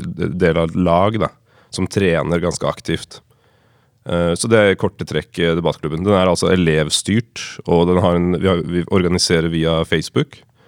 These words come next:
Så hvis du søker O H G Debatt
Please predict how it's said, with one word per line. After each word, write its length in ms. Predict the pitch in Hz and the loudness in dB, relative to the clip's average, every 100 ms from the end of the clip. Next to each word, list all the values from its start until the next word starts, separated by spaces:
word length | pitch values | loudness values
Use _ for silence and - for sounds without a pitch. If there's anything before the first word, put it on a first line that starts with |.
| _ | _
Så 120 | - 101 | -8 -6
hvis 100 | 95 | -2
du 40 | |
søker 460 | - 85 - 90 90 | 0 0 2 0 0
O 180 | 87 87 | -2 -2
H 140 | 85 85 | -2 -2
G 220 | 82 82 82 | 0 0 -2
Debatt 520 | 90 82 92 - - | -2 -2 -2 -6 -18